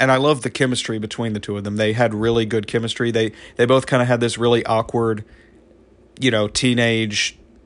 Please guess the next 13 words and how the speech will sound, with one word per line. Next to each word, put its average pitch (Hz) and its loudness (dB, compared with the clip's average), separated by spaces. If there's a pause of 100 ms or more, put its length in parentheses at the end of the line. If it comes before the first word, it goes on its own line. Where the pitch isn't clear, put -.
(1040)
you 151 0
know, 127 4
I 110 2
mean, 131 0
'cause 123 -2
they're 127 2
teenagers. 110 -2
They 113 0
both 117 0
had 113 0
this 107 -4
awkward 113 -2
teenage, 110 -4